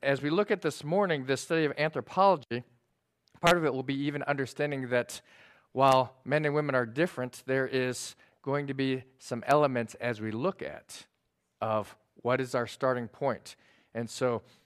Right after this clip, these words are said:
let me just, uh, begin with, and, uh, begin with prayer, and then, uh, we'll open up and look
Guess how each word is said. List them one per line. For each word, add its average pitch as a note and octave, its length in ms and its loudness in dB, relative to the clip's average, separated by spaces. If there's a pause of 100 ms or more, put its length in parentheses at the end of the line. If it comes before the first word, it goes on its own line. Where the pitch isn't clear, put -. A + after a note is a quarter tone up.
(1080)
let D3 100 -4
me D#3 100 0
just, D3 300 -2
uh, C3 80 4
begin C3+ 400 -2
with, B2 260 0
and, A#2+ 180 -2
uh, A#2+ 220 2
begin B2+ 280 -4
with A#2+ 180 -6
prayer, C#3 500 2
and A2+ 180 -6
then, A2+ 180 -4
uh, G#2+ 180 -2
we'll G#2+ 240 -4
open G#2+ 280 -6
up G#2 180 -6
and G2 140 -8
look A2 200 -6